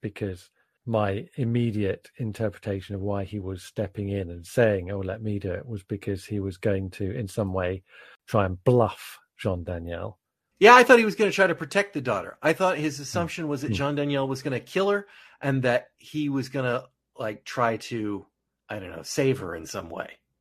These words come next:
Speaker 2: instead of what he ended up doing, which was looking like he was about to kill her.
Speaker 1: Well, well, which he may, may not have been doing, because that could have been part of the bluff. I mean, that's the problem with the way that played
Speaker 2: Yeah.
Speaker 1: out. Again,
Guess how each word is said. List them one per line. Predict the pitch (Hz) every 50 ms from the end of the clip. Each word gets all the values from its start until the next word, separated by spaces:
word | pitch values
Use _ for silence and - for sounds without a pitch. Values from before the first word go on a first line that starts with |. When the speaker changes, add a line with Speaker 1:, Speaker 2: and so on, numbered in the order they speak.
| _ _ _ -
Speaker 2:
instead | 147 131 120 - - - 143 131 127
of | 120 113 104 98
what | 101 107 98
he | 101 110 110 107 101 95 - _ _ _ _ _ _ _ _ -
ended | 127 135 127 110 101
up | 147 202 185 -
doing, | - 120 104 101 110 117 113
which | 113 110 - -
was | 127 117 104 101 123
looking | 131 127 131 135 127
like | 113 110 107 110 107
he | - 127 123
was | 113 123 110 107
about | 95 95 95 - - -
to | -
kill | - - 339 - -
her. | - - - _ _ _ _ _ _ _ _ _ _ - - - - _ _
Speaker 1:
Well, | 165 180 175
well, | 156 180 156 131
which | 127 175 156 135 156 151 - -
he | 147 147
may, | 147 156 156 147 151 160 156
may | 151 135 143 151 147 143
not | 139 143 143 147 143 139
have | 139 131 110 -
been | 139 127 123 120
doing, | 127 160 156 110 95
because | 90 98 - 117 101
that | - 117 - -
could | - 120 104
have | 95
been | 110 98 98
part | - - 113 104 -
of | - -
the | 104
bluff. | - 127 117 98 92 - -
I | 104
mean, | 107 101
that's | 95 101 131 151 -
the | - - 101 - _ _
problem | - - 127 - - 101 87 92 95
with | 101 101 - _ _ _ _
the | - 117
way | 101 92 90
that | 95 - -
played | - - 101 98 95
Speaker 2:
Yeah. | 110 101 -
Speaker 1:
out. | 85 - - _ _ _ _ _ _ _ _
Again, | - 131 - 139 120 101 95 101 -